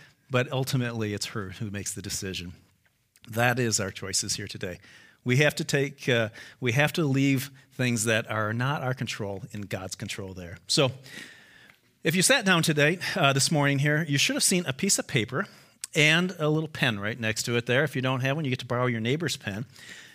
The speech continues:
And what I would love for you to do is I want you to write down something in your life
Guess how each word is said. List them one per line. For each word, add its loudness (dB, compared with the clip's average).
And 2
what 6
I 8
would 4
love 4
for -2
you 2
to 2
do 2
is 4
I 6
want 0
you 0
to 2
write 0
down 2
something 2
in 0
your 2
life 0